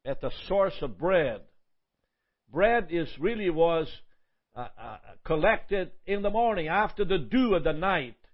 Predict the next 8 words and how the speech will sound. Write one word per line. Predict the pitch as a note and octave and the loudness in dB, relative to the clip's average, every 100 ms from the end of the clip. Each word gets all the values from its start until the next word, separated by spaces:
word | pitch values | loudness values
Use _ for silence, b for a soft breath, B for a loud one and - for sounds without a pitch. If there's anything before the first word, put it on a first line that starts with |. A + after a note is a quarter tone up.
| _ _ _ | _ _ _
fell. | F3+ F3+ F#3+ G#3 - - _ _ | 2 4 2 -2 -6 -20 _ _
The | D#3+ | -6
dew | - C4+ | -2 -2
is | A#3+ E3 - | 0 0 0
just | F#3+ - - _ _ _ - | -2 -4 -14 _ _ _ -4
a | D3+ | 2
little | A3 A#3 F#3 - - | 4 4 2 -2 -14
wet, | C3+ D#3+ A3+ A3+ | -6 0 2 0